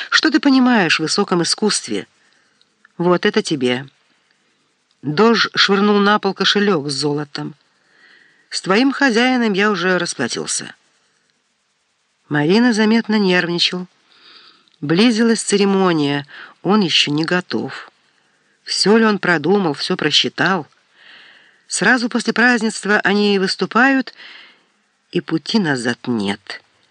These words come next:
Вероника еще в постели, а пора бы уже. Она появилась свежая,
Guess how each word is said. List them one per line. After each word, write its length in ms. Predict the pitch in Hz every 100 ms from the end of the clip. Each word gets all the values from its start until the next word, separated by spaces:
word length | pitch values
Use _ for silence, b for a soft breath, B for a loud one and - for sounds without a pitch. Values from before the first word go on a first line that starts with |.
| _ _ _ _ _
Вероника 520 | 139 170 233 269 -
еще 240 | 240 - 196
в 120 | -
постели, 800 | 143 - - - 226 254 143 113
а 220 | 110 117 -
пора 440 | 131 113 123 202
бы 180 | 220 220
уже. 380 | 208 208 220 208 _ _ _ _ _ - _ _ _ _ _ _ _ _ _ -
Она 260 | 143 160
появилась 520 | 147 139 135 131 123 -
свежая, 760 | - 180 262 269 226 220 214